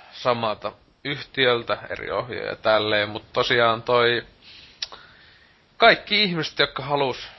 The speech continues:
nähdä, että mitenpäs muun muassa Letterfaceista tuli Letterface ja näin edelleen, kaikki tämmöset hyvin tärkeät storit, niin tässä leffassa koetaan sitä selittää.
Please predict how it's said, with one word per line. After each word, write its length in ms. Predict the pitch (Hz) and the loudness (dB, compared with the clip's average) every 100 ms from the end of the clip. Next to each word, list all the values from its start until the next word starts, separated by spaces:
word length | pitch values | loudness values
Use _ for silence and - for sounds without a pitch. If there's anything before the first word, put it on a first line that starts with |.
| - - | -20 -8
nähdä, 380 | 127 127 123 104 | 0 0 0 -6
että 200 | - 113 | -6 -4
mitenpäs 600 | 165 214 180 123 117 - | 0 2 2 0 -4 -6
muun 240 | 123 127 | -6 -6
muassa 220 | 110 110 | -6 -2
Letterfaceista 840 | 123 151 127 104 110 107 104 - 92 | 0 2 0 0 -6 -6 -8 -12 -12
tuli 240 | - 101 | -8 -6
Letterface 880 | 101 101 113 98 - 104 101 98 - | -4 -4 -4 -6 -4 -4 -2 -6 -8
ja 80 | - - - | -10 -10 -8
näin 260 | 104 104 95 | -4 -2 -2
edelleen, 460 | 104 95 95 98 | -4 -4 -4 -2
kaikki 280 | 160 180 - | 2 0 0
tämmöset 380 | 110 107 - - | -6 -6 -12 -14
hyvin 300 | 139 151 110 | -8 -8 -6
tärkeät 520 | 110 107 101 95 - | -2 -4 -4 -8 -8
storit, 580 | - - 110 101 85 - | -10 -6 -4 -4 -6 -8
niin 260 | 87 87 - - - - - - - _ - | -12 -12 -14 -20 -20 -20 -20 -20 -20 _ 4
tässä 340 | 190 185 147 | 4 4 0
leffassa 400 | 127 127 - - | 0 -2 -8 -8
koetaan 320 | 107 92 - | -6 -6 -8
sitä 180 | - - | -8 -6
selittää. 640 | 160 160 147 - - 123 | -2 0 -2 -6 0 2